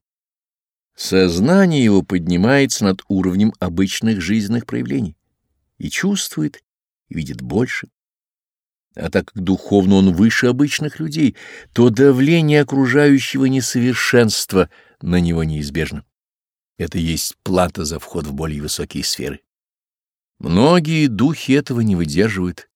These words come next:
и ищут забвения в вине или других крайностях, но это не выход. Выход в том, чтобы выдержать натиск и устоять до конца. Это условие выражено формулой:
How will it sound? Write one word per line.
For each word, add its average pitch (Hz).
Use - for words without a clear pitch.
и 101
ищут 110
забвения 110
в -
вине 101
или 98
других 92
крайностях, 92
но 127
это 160
не 170
выход. 175
Выход 104
в -
том, 101
чтобы 87
выдержать 139
натиск 117
и 104
устоять 87
до -
конца. -
Это 90
условие 95
выражено 98
формулой: 101